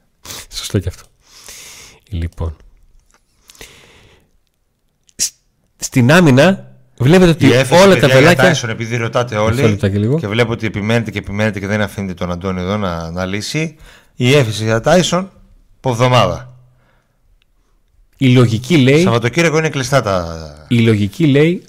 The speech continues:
Speaker 1: ότι βαριά Τρίτη θα βγει. Γιατί το παιχνίδι είναι Τετάρτη.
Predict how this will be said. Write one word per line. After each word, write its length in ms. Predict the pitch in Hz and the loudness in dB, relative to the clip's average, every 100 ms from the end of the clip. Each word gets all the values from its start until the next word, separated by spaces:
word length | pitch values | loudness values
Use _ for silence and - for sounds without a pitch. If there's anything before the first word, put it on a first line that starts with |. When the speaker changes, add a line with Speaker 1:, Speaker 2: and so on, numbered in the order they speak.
| _ - | _ -4
Speaker 1:
ότι 440 | 127 123 120 113 - _ - | -4 -2 -4 -6 -8 _ -8
βαριά 600 | 107 117 120 113 165 160 | -4 2 2 2 0 2
Τρίτη 420 | 123 104 - 80 _ _ _ _ _ _ | 0 0 -4 -14 _ _ _ _ _ _
θα 140 | - 92 | -6 -6
βγει. 180 | 87 - - _ _ - | -6 -10 -20 _ _ -10
Γιατί 200 | 101 117 | -6 -4
το 120 | - | -4
παιχνίδι 280 | - 117 139 | -4 -4 -2
είναι 100 | 131 | -2
Τετάρτη. 360 | 131 101 - | -2 -4 -8